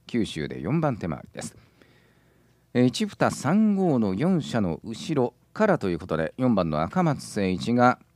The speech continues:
五番手に位置し、六番の鳥取圭一が中四国勢で連携して、さらに追走する。一、二、三、五、四、六。選手会の並びも一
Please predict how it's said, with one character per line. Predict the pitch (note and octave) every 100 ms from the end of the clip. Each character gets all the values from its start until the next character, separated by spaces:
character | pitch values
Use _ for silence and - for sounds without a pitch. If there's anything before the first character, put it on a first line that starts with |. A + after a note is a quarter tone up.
| _ -
五 | F2 F2
番 | C#3 C#3
手 | -
に | C2+ C#2
位 |
置 | -
し、 | D2+ C2 - - - -
六 | A#2 B2+
番 | A2 G2
の | F2+ F2
鳥 | G#2+
取 | - D3+ C3
圭 | B2+
一 | A2 A2
が | A2+ A#2 -
中 | - G2 F2
四 | -
国 | F2+
勢 | - D#2+
で | A2
連 | F2 E2+
携 | - G#2 D#2+ D2
し | - -
て、 | D#3 D3+ D3+ - _ _ _ _ _ _
さ | -
ら | C#3
に | D#2
追 | D#2+
走 | D2 A#1
す | - -
る。 | _ - - _ G2
一、 | - B2+
二、 | - G2
三、 | - C#3
五、 | A#2+ F2 C#2+
四、 | G#2 F3
六。 | F3 - - _ _ - _
選 | - G3+
手 | - B3+
会 | G3+ D3
の | A#2+
並 | G#2+ B2
び | C3
も | A#2
一 | G2+